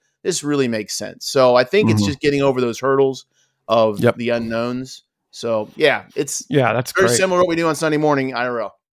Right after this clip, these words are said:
Speaker 2: Yeah, that's fun. And what, um, so what networks are people, like, if someone's saying, "I wanna actually," how do you invite someone to the, the V R version of your church? What does that actually look like? How do, how do you, how do you actually make that happen? How do I get somebody to actually attend one of your services,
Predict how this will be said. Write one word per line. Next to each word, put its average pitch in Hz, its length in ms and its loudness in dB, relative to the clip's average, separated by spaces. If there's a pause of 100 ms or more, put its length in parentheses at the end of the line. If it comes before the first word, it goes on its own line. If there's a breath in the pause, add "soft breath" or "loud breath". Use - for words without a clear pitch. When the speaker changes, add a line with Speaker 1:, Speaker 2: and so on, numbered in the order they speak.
(460)
Speaker 2:
Yeah, 156 200 2
that's 147 180 -2
fun. 151 240 0
And 180 220 0
what, 240 320 4
um, 151 500 4
so 165 460 0
what 165 400 2
networks 175 760 0
are 151 200 0
people, 160 340 -2
like, 143 220 0
if - 60 -4
someone's 202 260 -2
saying, 151 160 0
"I 143 100 2
wanna 165 220 4
actually," 135 600 -2 (180 soft breath)
how 226 120 4
do 254 60 2
you 220 160 2
invite 151 420 0
someone 127 560 -2
to 156 640 0 (440 soft breath)
the, 135 300 2
the 135 120 -4
V 147 240 -4
R 143 200 6
version 131 540 0
of 123 240 -4
your 123 180 -4
church? 120 360 -6
What 139 80 -4
does 151 100 -6
that 151 120 2
actually 131 280 -2
look 123 180 -4
like? 123 160 0
How 131 140 -2
do, 127 100 -6
how 135 180 -2
do 143 60 0
you, 139 240 -2
how 131 140 -4
do 139 40 -2
you 135 60 -2
actually 127 380 -8
make 131 400 -4
that 127 280 0
happen? - 420 -4
How 135 120 -6
do 135 100 0
I 131 60 -2
get 131 240 -6
somebody 117 300 -6
to 113 40 -4
actually 113 260 -6
attend 113 280 -8
one 107 120 -6
of - 20 -4
your 98 100 -4
services, 98 540 -8